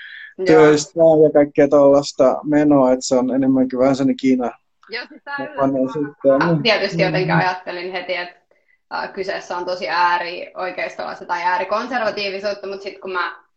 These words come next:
Speaker 1: otin selvää Lukashenkan taustaista ja sitten taustat on kuitenkin vasemmalla, niin se oli mulle yllätys. Mutta mun mielestä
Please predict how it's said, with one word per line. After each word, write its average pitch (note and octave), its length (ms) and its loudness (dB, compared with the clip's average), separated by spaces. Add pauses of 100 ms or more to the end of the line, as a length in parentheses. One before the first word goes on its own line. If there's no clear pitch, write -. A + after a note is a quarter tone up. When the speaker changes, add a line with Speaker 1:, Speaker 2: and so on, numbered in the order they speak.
(140)
Speaker 1:
otin G3+ 300 -10
selvää F#3 420 -2
Lukashenkan F#3 500 -10
taustaista F3+ 600 -8
ja E3+ 180 -12
sitten F3+ 420 -14
taustat G3+ 340 -6
on E3+ 140 -12
kuitenkin F3+ 380 -10
vasemmalla, F#3+ 640 -4 (460)
niin F#3+ 160 -8
se G#3+ 100 -4
oli G3 160 -2
mulle F#3 280 -6
yllätys. F#3+ 480 -6 (1160)
Mutta G3+ 400 -20 (1000)
mun G3+ 140 -6
mielestä A3+ 180 -2